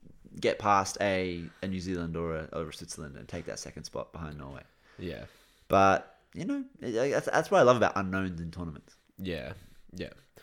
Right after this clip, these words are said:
Speaker 2: And I mean, you know, it, it, it being the country's first, like, World Cup kind of, um, appearance, and it, it being in Asia as well, like,
Speaker 1: Yeah.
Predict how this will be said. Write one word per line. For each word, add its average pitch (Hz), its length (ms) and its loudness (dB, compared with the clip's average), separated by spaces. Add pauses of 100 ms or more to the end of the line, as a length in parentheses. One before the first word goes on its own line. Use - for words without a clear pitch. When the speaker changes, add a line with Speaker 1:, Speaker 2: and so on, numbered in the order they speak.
(320)
Speaker 2:
And 143 120 2
I 147 40 6
mean, 151 360 4
you 120 100 -2
know, 98 120 0
it, 110 280 -6
it, 123 200 -6
it 117 200 -6
being 107 280 2
the 95 80 -4
country's 95 400 -6
first, 90 320 -4
like, 82 260 -6
World 82 220 -4
Cup 78 260 -8
kind 78 180 -8
of, 73 200 -12 (200)
um, 73 540 -10 (1800)
appearance, 110 760 0
and 98 200 -2
it, 92 260 -4
it 104 180 -4
being 92 260 -2
in 85 100 -4
Asia 80 340 -4
as 78 180 -8
well, 82 260 -4
like, 73 280 -6 (180)
Speaker 1:
Yeah. 87 180 -6